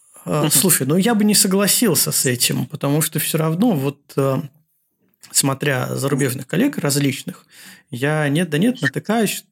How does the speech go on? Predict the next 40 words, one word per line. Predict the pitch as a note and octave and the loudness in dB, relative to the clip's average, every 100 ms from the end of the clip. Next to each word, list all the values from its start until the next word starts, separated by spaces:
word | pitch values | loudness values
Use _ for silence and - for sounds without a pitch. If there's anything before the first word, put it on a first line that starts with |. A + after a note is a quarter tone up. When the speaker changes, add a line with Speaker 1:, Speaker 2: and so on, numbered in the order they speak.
| - | -4
Speaker 1:
на, | C3+ C3+ B2 B2+ | -2 0 -2 -4
как | - | -4
раз | E3 F#3+ - | -2 -2 -2
на | C#3 D3+ | 0 0
вот | C#3 - | 0 -4
такие | C3 - C#3+ | -8 -2 0
вот, | C#3 C#3 _ - _ - | 0 -2 _ -20 _ -2
ну, | B3+ A#3 C#3+ - - | 2 2 0 -2 0
назовём | D3+ F#3 B3 | 0 2 2
это | D#3+ D#3 | 2 0
принципы, | D3+ D3 B2+ - - - _ | 0 0 0 -6 -12 -18 _
да. | D3 E3+ G3 F#3+ _ - _ - | -4 0 0 -2 _ -20 _ -6
Я | C3 B3+ | 0 2
никогда | G3 - C3+ C3+ A3 A3 | 2 0 -4 -2 0 2
не | C3+ C#3+ G3 | 2 2 0
буду | B2 E3+ B2+ | 0 -2 -2
делать | B2 D#3 D3+ - | 0 0 -2 -4
там | D#3 | -8
что-то | - C#3+ - | -4 -6 -4
такое, | D3 - - - - | -6 -4 -8 -8 -4
да. | D#3 | -2
Я | C#3 C#3+ | 0 -2
пойду, | - D#3+ A#3 G#3 D#3 | -2 -2 0 2 0
либо | - C#3 C3 | -2 -2 -2
пересниму, | D3 C#3+ - A#3 | -2 -4 0 2
либо | G3+ C3 | 2 2
вообще | C#3+ C#3+ D3+ | 2 2 0
в-, | |
Speaker 2:
Неинтересно | C#3+ C#3 C#3+ C#3 | 0 2 0 0
Speaker 1:
в-, | A2 | -2
в-, | |
Speaker 2:
даже | A2+ E3 | -2 -2
стало. | - A2+ D#3 - - | -2 0 -2 -4 -10
Speaker 1:
да, | D#3+ C#3+ B2+ A#2 | -4 0 0 0
вы-, | C#3+ C3 C#3+ F3 | -4 -2 0 0
вы-, | D3+ F3+ | 0 2
вы-, | F3 G3 | 2 2
в | |
утиль | G3 - C3+ | 2 0 -2
выкину. | B2+ B2+ D#3 D#3+ | -2 -4 -2 -4